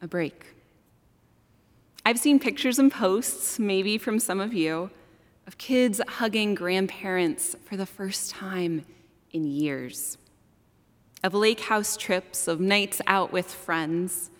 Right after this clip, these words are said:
smiles on your faces, joy apparent in your eyes. Maybe some of you are even worshiping with us from that away place.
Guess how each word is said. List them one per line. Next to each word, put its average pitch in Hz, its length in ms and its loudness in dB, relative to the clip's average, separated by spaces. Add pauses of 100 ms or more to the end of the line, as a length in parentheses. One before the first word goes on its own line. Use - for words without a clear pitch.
(320)
smiles 214 840 0 (140)
on 190 120 -2
your 190 160 2
faces, 180 800 -2 (200)
joy 190 600 0 (120)
apparent - 880 -4 (240)
in 170 100 -4
your 160 240 2
eyes. - 600 -8 (1400)
Maybe 233 320 4
some 240 220 2
of 247 160 4
you 214 180 2
are 214 120 4
even 214 440 2
worshiping 196 500 0
with 170 200 0
us 170 320 0
from 175 320 -2 (400)
that 180 340 0 (240)
away 180 560 -2
place. - 800 -10